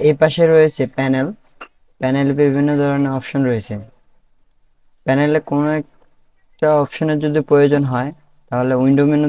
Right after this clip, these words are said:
থেকে, উইন্ডো মেনু থেকে নিয়ে আসা যাবে। যেমন আমার ব্রাশের প্রয়োজন হলে আমরা এখান থেকে ব্রাশ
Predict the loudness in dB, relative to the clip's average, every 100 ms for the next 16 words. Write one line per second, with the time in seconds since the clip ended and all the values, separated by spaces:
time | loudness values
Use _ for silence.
0 | 0 0 -2 -6 _ _ _ _ _ _
1 | _ _ _ _ _ _ _ _ _ _
2 | _ _ _ _ _ _ _ 0 2 4
3 | 2 0 0 2 2 2 0 -2 -4 -4
4 | -6 -10 -18 -20 _ _ -6 -4 -2 -2
5 | 0 0 0 0 -2 2 2 2 0 0
6 | -2 -4 -4 -4 -4 -2 -2 -2 -4